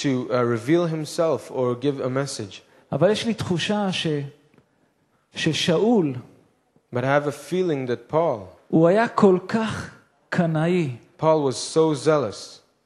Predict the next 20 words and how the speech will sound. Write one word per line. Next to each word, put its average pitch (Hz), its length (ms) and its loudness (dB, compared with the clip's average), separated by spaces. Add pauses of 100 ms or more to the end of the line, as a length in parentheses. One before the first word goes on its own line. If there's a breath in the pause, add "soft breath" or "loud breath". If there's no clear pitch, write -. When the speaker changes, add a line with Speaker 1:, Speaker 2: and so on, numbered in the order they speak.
(240)
Speaker 2:
כתוב 202 260 2
שהוא 185 140 6
היה 202 100 6
מפיח 190 640 0
איומים. 180 600 2 (160)
Speaker 1:
It 127 120 -8
says 151 300 0
that 135 120 2
he 127 200 -2
would 143 320 0
bring 160 160 2
accusations. 139 1160 -2
Speaker 2:
זה, 175 220 0
זה, 185 240 -4
זה 175 140 0
היה 214 180 4
כל 214 260 6
כך 233 240 0
מושרש 202 680 2
בו. 185 340 2